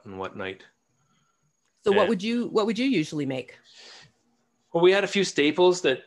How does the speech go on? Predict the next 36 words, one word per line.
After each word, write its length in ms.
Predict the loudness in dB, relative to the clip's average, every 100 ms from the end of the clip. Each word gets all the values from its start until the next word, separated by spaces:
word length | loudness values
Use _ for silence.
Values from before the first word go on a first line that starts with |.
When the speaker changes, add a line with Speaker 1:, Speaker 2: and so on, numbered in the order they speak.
| -6
Speaker 1:
you 180 | -2
know, 100 | -2
that 160 | -2 -2
we 120 | -2
knew 220 | 0 2
how 140 | 2 0
to 80 | 0
make 280 | -2 -2 -4
'cause 200 | -10 -8
my 120 | -6
mom 280 | -2 -2 -2
would 160 | -6
make 220 | -8 -12
them. 240 | -10 -10 -12 _ _ _ _
Speaker 2:
So 180 | 0 0
what 160 | 0
was, 160 | -4 -10
Speaker 1:
So 120 | -6
Speaker 2:
let, 240 | -6 -4
let's 300 | -4 -6 -6
go, 200 | -6 -6 -4
go 120 | -4
back 220 | -2 -4
for 100 | -6
a 40 |
second. 340 | -8 -8 -6 -6
At 160 | -6 -4
what 240 | -4 -4
age 280 | -2 -4 -4
would 120 | -8
this 200 | -8 -10
have 120 | -10
been? 280 | -8 -8 -10
Like, 200 | -10 -10
were 160 | -10 -10
you 360 | -8 -10 -10